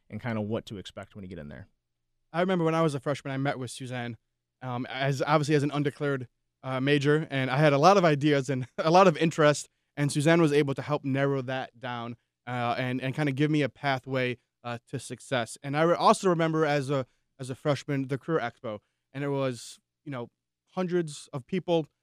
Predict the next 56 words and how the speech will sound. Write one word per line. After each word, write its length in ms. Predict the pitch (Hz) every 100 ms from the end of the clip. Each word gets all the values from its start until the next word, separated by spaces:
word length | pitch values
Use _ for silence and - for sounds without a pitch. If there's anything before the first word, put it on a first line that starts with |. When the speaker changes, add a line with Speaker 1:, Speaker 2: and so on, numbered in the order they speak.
| _ -
Speaker 2:
hundreds 300 | 165 160 151
of 100 | -
companies, 480 | 160 156 151 143 -
all 240 | 139 151 147
down 320 | 143 143 143
in 280 | 139 135 131
the, 200 | 127 123
uh, 120 | 120
Marcel 380 | 131 120 143 135
Athletic 300 | 123 131 131
Complex, 560 | 135 127 - 127 - - _ _
and 80 | 139
it 40 | 143
was 100 | 143
a 40 |
little 140 | 165
bit 160 | 160 156 -
overwhelming. 600 | 135 127 123 117 101 98 _ -
Speaker 1:
Yep. 80 | -
Speaker 2:
And 100 | 139
I 80 | 151
also 300 | 170 165 175
needed 420 | 156 156 143 123 _ _ _ -
it 100 | 131
to 60 | 131
be 120 | 135
narrowed 340 | 135 135 127 123
down 240 | 123 127 131
a 80 |
little 260 | 131 135 131
bit 240 | 127 127 _ _ _ 127
and 100 | 120
kinda 240 | 139 127
get, 300 | 117 131 131 _
you 80 | 127
know, 220 | 117 110 -
my 180 | 131 131
niche 320 | 131 135 -
going. 360 | 117 110 104 110 123
And, 280 | 120 117 - _
and 80 | 147
you 80 | 190
guys 200 | 214 185
have 120 | 170
kinda 200 | - 180
done 180 | 143 185
that 140 | 190 151
a 40 |
little 220 | 175 208
bit 160 | 160 156 -
now 160 | 143 143
with 160 | 143
the 100 | 147
Career 280 | 127 160 151
Speaker 1:
Yeah. 120 | 151
Speaker 2:
Expo 460 | 147 - 143 127